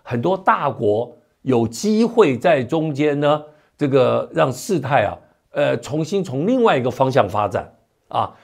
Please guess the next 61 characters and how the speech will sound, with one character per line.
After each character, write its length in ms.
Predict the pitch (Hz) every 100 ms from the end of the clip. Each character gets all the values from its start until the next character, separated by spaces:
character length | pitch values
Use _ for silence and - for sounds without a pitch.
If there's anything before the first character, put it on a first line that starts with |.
| _ -
呃， 340 | 214 214 208
做 200 | 208 254
一 40 |
个 60 | 214
比 240 | - 113
喻 180 | 139 180
啊， 120 | 113 - - -
就 140 | - 185
这 100 | 190
个 60 |
水 340 | - - 120 113
啊， 260 | 107 - _ _ _
突 120 | 185
然 160 | 190 165
啊 400 | 151 160 170 160
流 180 | 135 139
过 160 | 165
来 140 | 127 123
了， 120 | 139
对 120 | 190
不 60 | 196
对？ 240 | 180 - - _ _ -
你 220 | 165 165
如 140 | 151 214
果 140 | 156
突 140 | -
然 140 | 165 160
把 120 | 110
这 80 | 135
个 60 |
地 120 | 147 127
方 260 | 131 139 123
挖 300 | 135 135 139
一 120 | 135
个， 240 | 131 - -
改 220 | 110 101
个 120 | 104 143
道， 320 | - 127 -
哎， 220 | - 208 -
水 200 | - 123
就 140 | 156
转 220 | 120 104
弯 180 | 127 147
了， 240 | 147 - - _ _ -
朝 180 | 127 180
那 80 | 285
个 80 |
方 160 | 151 156
向 160 | 151 113
流 160 | 98
去 160 | - 104
了。 160 | 78 - _ _ _ _ _
国 160 | - 269
际 160 | 339
局 180 | 202 139
势 200 | 147 240
也 160 | 131 82
是 180 | - 104
这 180 | 120
样 160 | 101 87
哈。 220 | 73 85